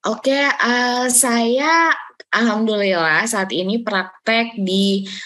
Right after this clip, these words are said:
eh, Kosambi Maternal and Children Center di Tangsel. Itu, eh, mostly di weekdays, kemudian pada weekend saya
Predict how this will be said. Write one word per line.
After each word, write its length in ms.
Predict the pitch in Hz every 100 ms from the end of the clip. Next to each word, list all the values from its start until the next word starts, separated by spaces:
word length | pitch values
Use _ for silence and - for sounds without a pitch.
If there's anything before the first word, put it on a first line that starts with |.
| -
eh, 360 | - 185 202 196
Kosambi 480 | 202 233 233 226 247
Maternal 640 | 269 233 226 214 202 185 139
and 320 | 180 180 185
Children 480 | - 180 180 180 185
Center 800 | 196 175 160 156 156 160 208 208
di 160 | 185
Tangsel. 960 | 175 160 165 - 160 156 160 180 247 320 - - - - -
Itu, 400 | 202 196 277 269
eh, 240 | - 190 185
mostly 640 | 196 196 196 190 196 233
di 80 | 208
weekdays, 800 | 185 175 170 160 160 175 247 -
kemudian 480 | 190 180 185 214 233
pada 160 | 190
weekend 800 | 175 180 175 - 156 175 220 277
saya 240 | 247 190